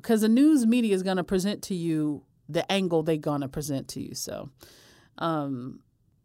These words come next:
it's just been really interesting to watch. But it's, some of it is giving North Korea. It's giving a little bit North Korea vibes, you know, with the,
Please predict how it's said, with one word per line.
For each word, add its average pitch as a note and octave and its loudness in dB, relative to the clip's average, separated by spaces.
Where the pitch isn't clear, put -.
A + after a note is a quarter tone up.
it's A#3+ 2
just E4 2
been E4 8
really C4+ 6
interesting F#3 -2
to D#3 -8
watch. F2+ -8
But C#3+ -4
it's, A#3 2
some - 2
of F#4+ 4
it E4+ 6
is D#4+ 6
giving B3 6
North A3 4
Korea. A#3 2
It's - -10
giving C#4 6
a B3+ 8
little G#3+ 6
bit A3 6
North G3+ 2
Korea A3+ 4
vibes, F3+ 4
you G3+ 0
know, F#3 2
with F#3 -2
the, E3+ -2